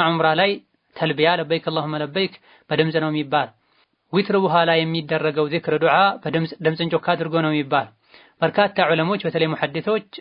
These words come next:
ከሶላቶች በኋላ የሚባሉ ዚክሮችም ሁሉም በግሉ በመጠኑ ድምፁን ጮክ አድርጎ ነው የሚለው ብለዋል።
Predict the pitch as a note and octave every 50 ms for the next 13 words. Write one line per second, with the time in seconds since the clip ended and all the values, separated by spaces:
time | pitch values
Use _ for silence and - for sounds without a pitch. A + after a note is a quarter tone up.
0 | - _ _ - E3 - - F3 F3+ F#3 F#3 - G3 F#3+ - F3 F3+ E3 F#3 F3+
1 | F3+ F3 E3 E3 D#3 D3 E3 D#3+ D#3+ D#3 D#3+ D#3 D3+ - D#3 E3+ E3 - - G#3
2 | F#3 C3+ E3+ G#3 G#3 G3 F#3+ F3+ E3 E3 E3 D#3 E3+ E3+ F3+ F#3 G#3+ A3+ A3 E3+
3 | E3 F3 F#3+ F#3 F#3+ F#3 F#3 F3+ D#3+ E3+ F3 F3 - F#3+ F3+ F3 E3+ G#3+ F#3 F3+
4 | - - F3 E3 E3 D#3+ D#3+ D#3 E3 E3 D#3+ D#3+ D#3+ D#3 D#3 D#3 D3+ D#3 D#3+ D#3+
5 | D#3+ D#3+ D#3 C#3 A#2 -